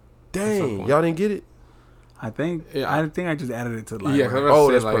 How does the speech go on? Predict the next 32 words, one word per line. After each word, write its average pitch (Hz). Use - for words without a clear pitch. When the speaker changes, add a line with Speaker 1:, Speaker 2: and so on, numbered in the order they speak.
Speaker 2:
perfect. -
Speaker 1:
I, 120
I -
Speaker 2:
That's 85
Speaker 1:
swear 135
Speaker 2:
perfect. 123
Speaker 1:
you 120
add 107
everything 107
to -
Speaker 3:
I 123
Speaker 1:
add 113
to -
Speaker 3:
do. 101
Speaker 1:
the 107
Speaker 2:
Facts. 101
Speaker 1:
library. 104
Yeah. 104
Speaker 2:
Just 110
in 120
case. 107
But 117
it's 135
good. 139
Speaker 1:
Yeah. 107
Speaker 2:
You 131
should, 160
you 156
should 151
check 143
it 131
out. 110